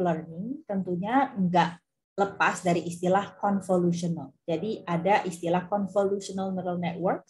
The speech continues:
mungkin Anda sudah pernah dengar, atau C N N, yang dapat melakukan, eh,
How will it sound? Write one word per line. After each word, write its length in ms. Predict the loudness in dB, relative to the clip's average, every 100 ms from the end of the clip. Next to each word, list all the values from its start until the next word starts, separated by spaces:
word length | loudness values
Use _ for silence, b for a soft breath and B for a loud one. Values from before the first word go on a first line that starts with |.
| -8
mungkin 240 | -6 -6
Anda 160 | -6 -6
sudah 240 | -4 -4
pernah 240 | -4 -4
dengar, 480 | -6 -6 0 2 2
atau 160 | -2 -4
C 200 | -4 -8
N 160 | -10 -8 -2
N, 160 | -2 -2 -12 _ _ _
yang 280 | 4 6 6
dapat 480 | 2 0 2 0 2
melakukan, 800 | -2 -2 -4 -2 2 4 2 -2
eh, 760 | -2 -2 0 0 0 0 0